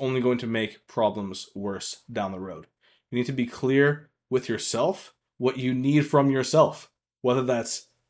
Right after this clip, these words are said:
taking more time off from work if you're able to do that, or having a certain routine or family that you connect with, or friends that you are in contact with to encourage you, or going to therapy or getting help in some way.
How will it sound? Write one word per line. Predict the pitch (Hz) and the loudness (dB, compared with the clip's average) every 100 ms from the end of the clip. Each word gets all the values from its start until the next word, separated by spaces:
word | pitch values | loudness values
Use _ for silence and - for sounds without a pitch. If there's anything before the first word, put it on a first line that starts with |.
| - | -6
taking | - 143 147 139 135 - _ | -2 0 2 0 -2 -8 _
more | 135 123 127 | -2 0 0
time | - 127 123 127 | 0 -2 -2 -2
off | 117 117 - - | -2 -2 -4 -8
from | 117 107 | -6 -4
work | 110 110 - | -4 -4 -8
if | 104 | -10
you're | 107 | -8
able | 107 104 | -8 -10
to | 101 | -10
do | 107 101 98 | -10 -8 -8
that, | 92 92 _ _ - - _ - | -10 -12 _ _ -20 -20 _ 0
or | 113 107 107 | 2 2 0
having | - 123 120 120 120 | 0 2 2 -2 -4
a | 104 104 | -6 -6
certain | 101 127 113 110 | -4 -4 -4 -4
routine | 110 104 - 123 117 107 - _ _ _ | -6 -8 -6 -2 -2 -4 -10 _ _ _
or | 120 107 - | -2 -2 -4
family | - 120 123 120 | -4 0 2 0
that | 113 117 | -2 -4
you | |
connect | 110 107 101 - | -8 -6 -6 -8
with, | 101 95 - - | -8 -8 -10 -10
or | 101 | -10
friends | 95 - 127 127 120 | -8 -2 0 0 -2
that | 113 107 104 104 | -2 -2 -2 -4
you | 101 98 - _ _ _ _ - | -10 -10 -14 _ _ _ _ -4
are | 107 101 | -2 -2
in | |
contact | 101 127 135 139 120 - | -2 0 2 2 0 -2
with | 95 - | -10 -8
to | 104 | -10
encourage | 98 - 139 127 107 | -6 0 4 4 2
you, | 101 | -6
or | 95 | -4
going | 117 113 | -4 -4
to | 98 | -6
therapy | - 120 120 117 104 | -6 -4 -4 -4 -6
or | 95 | -6
getting | 110 107 | -8 -8
help | 98 - 110 - | -4 -2 -2 -4
in | |
some | 98 110 104 | -8 -6 -6
way. | 98 | -8